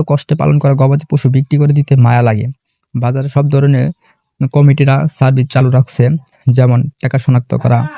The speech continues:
জাল টাকা চেনা, আবার পশু ওজন পরিমাপ করা, পশুর বয়স নির্বাচন করা, এগুলো সব ধরনের সার্ভিস কমিটিরা তাদের বাজারে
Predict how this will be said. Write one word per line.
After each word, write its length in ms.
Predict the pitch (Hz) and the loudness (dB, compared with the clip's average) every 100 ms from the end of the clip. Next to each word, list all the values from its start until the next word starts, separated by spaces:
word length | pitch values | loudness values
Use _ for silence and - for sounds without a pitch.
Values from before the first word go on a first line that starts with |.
| - - _ - 120 | -18 -20 _ -6 -2
জাল 120 | 123 135 | -2 -2
টাকা 200 | 135 131 139 | -4 -6 -4
চেনা, 240 | 131 123 120 156 - _ _ 107 | 0 2 0 -4 -10 _ _ -4
আবার 300 | 120 120 120 117 131 | -2 0 -2 -4 -4
পশু 240 | - 139 135 117 | -2 0 0 0
ওজন 220 | 139 135 131 | 0 0 2
পরিমাপ 300 | 131 135 123 | 0 0 0
করা, 220 | - 123 117 151 _ _ _ | -2 0 0 -4 _ _ _
পশুর 340 | - 135 135 123 131 | -4 -2 0 0 0
বয়স 240 | 127 123 120 | 0 0 0
নির্বাচন 360 | 127 120 120 127 | 0 0 0 -2
করা, 240 | 123 120 117 156 - - - | 0 -2 -2 -6 -14 -8 -2
এগুলো 240 | 139 151 | 0 0
সব 180 | - 151 | 0 0
ধরনের 280 | 147 143 143 - | 2 2 2 2
সার্ভিস 280 | 139 123 - 160 147 _ - | 0 -2 -4 -4 -4 _ -2
কমিটিরা 420 | 139 131 135 139 185 _ _ _ _ _ - | 2 2 2 0 -2 _ _ _ _ _ -4
তাদের 220 | 123 127 | -2 0
বাজারে 340 | 127 131 131 | 0 0 -2